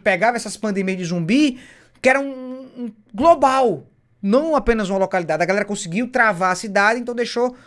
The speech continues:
contido, fizeram uma, uma porra da quarentena. Eu digo, pô, achei genial essa parada, do caralho. Aí teve aquela parada como é, Las Vegas tem dinheiro, então a galera fez uma missão pra poder pegar uma grana que tava lá.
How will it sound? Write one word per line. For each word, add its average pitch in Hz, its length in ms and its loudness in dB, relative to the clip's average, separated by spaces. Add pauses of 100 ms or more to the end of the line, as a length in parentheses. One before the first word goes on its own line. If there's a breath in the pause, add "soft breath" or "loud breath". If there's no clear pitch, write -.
(160 loud breath)
contido, 277 640 -2
fizeram 269 320 2
uma, 285 280 -2
uma 277 80 0
porra 269 220 2
da 262 100 0
quarentena. 269 480 0
Eu 220 40 -6
digo, 220 180 -8
pô, 285 140 -4
achei 226 240 -2
genial 269 400 -2
essa 277 160 -10
parada, 233 480 -2 (280 loud breath)
do 214 80 -4
caralho. 220 480 4 (320 soft breath)
Aí 294 200 2
teve 311 220 2
aquela 302 240 0
parada 294 260 0
como 311 180 -8
é, 262 100 2
Las 233 300 -2
Vegas 240 460 -2
tem 196 220 -6
dinheiro, 240 520 2
então 254 220 -4
a - 40 -8
galera 262 200 2
fez 254 180 -2
uma 277 80 -4
missão 285 460 0 (280 soft breath)
pra 339 140 2
poder 269 300 6
pegar 247 320 2
uma 285 120 -2
grana 233 280 -2
que 254 100 -12
tava 214 280 0
lá. 180 300 -4